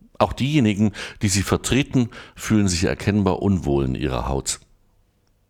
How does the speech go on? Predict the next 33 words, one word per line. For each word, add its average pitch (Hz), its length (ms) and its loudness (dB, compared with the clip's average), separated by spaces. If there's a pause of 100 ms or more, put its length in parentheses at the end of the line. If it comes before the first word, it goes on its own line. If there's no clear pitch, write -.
(380)
Würden 80 440 2
die 76 100 0
Positionen 78 760 0
der 73 280 0
Linkspartei 82 640 0
zur - 200 -2
Polizei 90 540 0
so 87 140 -2
klingen 85 420 0
wie 80 80 -2
jene 80 280 0
zur - 140 -4
Verteidigung, 110 720 -2 (140)
stünde 71 440 -6
da: 98 280 -2 (840)
„Eine 82 240 2
bessere 101 500 2
Welt 120 360 0
wäre 80 340 2
eine 90 520 2
ohne 82 280 2
Polizei. 71 720 -4 (680)
Die - 40 -4
Polizei 87 480 2
gehört 85 320 0
abgeschafft. - 720 -4 (320)
Sie - 120 0
ist 85 120 2
ein 80 120 2
Instrument 90 580 0
der 78 80 2
herrschenden 80 400 0
Klasse, 76 440 -2